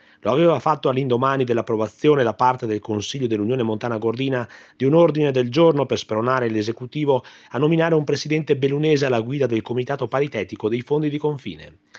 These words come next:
Oggi a reiterare la richiesta di trovare al più presto il successore di Dario Bond è Maurizio Troi, assessore comunale al turismo a Colle Santa Lucia. "Assieme al comune di Livinallongo", spiega l'assessore, "abbiamo visto approvata la scheda da un milione e settecentomila euro,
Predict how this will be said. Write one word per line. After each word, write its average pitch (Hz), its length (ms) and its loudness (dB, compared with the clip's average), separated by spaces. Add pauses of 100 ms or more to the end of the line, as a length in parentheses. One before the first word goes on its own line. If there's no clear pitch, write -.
(280)
Oggi 156 360 2
a 139 80 2
reiterare 135 600 2
la 131 80 0
richiesta 131 500 0
di 120 100 -6
trovare 117 360 0
al 113 100 -2
più 123 120 -12
presto 131 340 0
il 113 100 -2
successore 127 540 0
di 113 100 -4
Dario 117 300 0
Bond 127 380 0 (280)
è 160 100 -4
Maurizio 147 480 2
Troi, 101 380 2
assessore 139 480 -2
comunale 139 380 -2
al 123 100 -2
turismo 147 340 -2
a 127 80 -4
Colle 127 280 -2
Santa 120 260 -8
Lucia. 85 440 -10 (600)
"Assieme 151 340 -2
al 131 140 0
comune 143 280 0
di 131 60 0
Livinallongo", 135 720 4
spiega 135 320 -2
l'assessore, 131 560 0
"abbiamo 117 320 0
visto 127 340 -6
approvata 117 520 0
la 101 100 -4
scheda 131 340 -4
da 107 100 -4
un 101 100 -2
milione 113 400 -2
e - 20 -2
settecentomila 110 720 -6
euro, 131 300 0